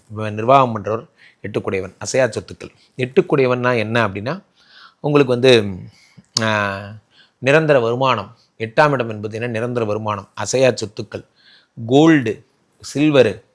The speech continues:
பிளாட்டினம் போன்ற பொருட்கள், விலையுயர்ந்த பொருட்கள், கண்ணாடி, விலையுயர்ந்த பொருட்கள், விலையுயர்ந்த மது, இதெல்லாம் கூட சுக்கிரன் தான். உங்களோட அசெட்ஸ், ரொம்ப நாளா நீங்க வச்சிருக்கிற சொத்து, நீங்க நினைக்கிற அத்தனையும் சொத்து சுக்கிரன் தான்.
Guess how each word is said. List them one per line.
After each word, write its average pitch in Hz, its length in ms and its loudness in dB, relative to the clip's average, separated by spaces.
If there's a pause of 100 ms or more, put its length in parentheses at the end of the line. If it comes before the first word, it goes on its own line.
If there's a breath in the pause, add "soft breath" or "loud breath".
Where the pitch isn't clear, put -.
(140)
பிளாட்டினம் 123 640 -2 (540 soft breath)
போன்ற 131 280 0
பொருட்கள், 151 440 0
விலையுயர்ந்த 147 480 2
பொருட்கள், 127 600 -4
கண்ணாடி, 127 600 0 (960 soft breath)
விலையுயர்ந்த 180 580 6
பொருட்கள், 123 520 -2
விலையுயர்ந்த 156 540 2
மது, 127 300 2 (640 loud breath)
இதெல்லாம் 151 240 4
கூட 165 140 4
சுக்கிரன் 127 340 -2
தான். 104 180 -8
உங்களோட 120 380 0
அசெட்ஸ், 123 300 -2
ரொம்ப 131 180 -4
நாளா 160 220 2
நீங்க 127 240 -4
வச்சிருக்கிற 120 320 -4
சொத்து, 143 440 0
நீங்க 151 180 0
நினைக்கிற 123 320 -2
அத்தனையும் 143 380 -6
சொத்து 113 360 -12
சுக்கிரன் 107 400 -6
தான். 95 160 -14